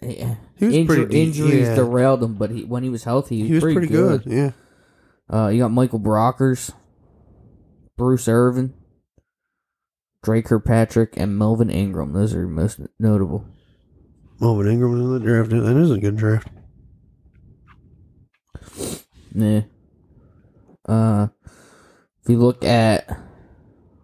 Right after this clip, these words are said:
Speaker 1: what year? Thirteen. The Super Bowl champions were the Seahawks. Uh, the A P M V P was Peyton Manning.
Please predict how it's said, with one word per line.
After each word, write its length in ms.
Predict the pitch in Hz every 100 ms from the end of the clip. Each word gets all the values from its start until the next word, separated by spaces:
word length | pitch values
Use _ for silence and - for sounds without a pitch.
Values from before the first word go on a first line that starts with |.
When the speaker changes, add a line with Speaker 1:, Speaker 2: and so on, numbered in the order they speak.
| _ -
Speaker 1:
what 100 | 110
year? 300 | 78 67 - _
Thirteen. 640 | - 107 - 113 110 127 - - _ _ _ _ _ _ _ _ _ -
The 80 | -
Super 280 | - 123 113
Bowl 240 | 113 110
champions 600 | - 117 117 - 117 113
were 120 | 110
the 60 | 95
Seahawks. 760 | - - 107 110 113 - - - _ _ _ _ _ _ _ _ _ _ _ _ _ _ _ -
Uh, 420 | - 110 101 98 85
the 240 | 104 107
A 40 |
P 220 | 107 117 107
M 140 | 107
V 160 | 101 98
P 280 | - 110 107
was 160 | 95
Peyton 340 | - 113 87 95
Manning. 440 | 98 104 107 120